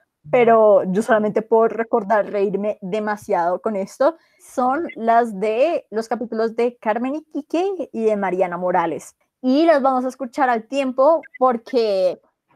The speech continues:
las hemos metido en una gran categoría, y es de vergüenzas que podemos cometer cuando estamos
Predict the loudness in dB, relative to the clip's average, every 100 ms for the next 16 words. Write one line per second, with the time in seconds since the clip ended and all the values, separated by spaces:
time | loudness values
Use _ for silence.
0 | _ 2 2 2 -2 -2 -4 -2 -2 0
1 | -2 -4 0 0 -2 -4 -2 -2 -2 -2
2 | -6 -10 _ _ -2 -2 0 -2 -2 -6
3 | _ _ _ _ _ -8 -4 -2 0 -2
4 | 0 -2 -2 -6 -2 2 2 2 -6 -6
5 | -6 -4 -4 -4 _ _ 0 0 2 -2
6 | -2 -4 -4 -8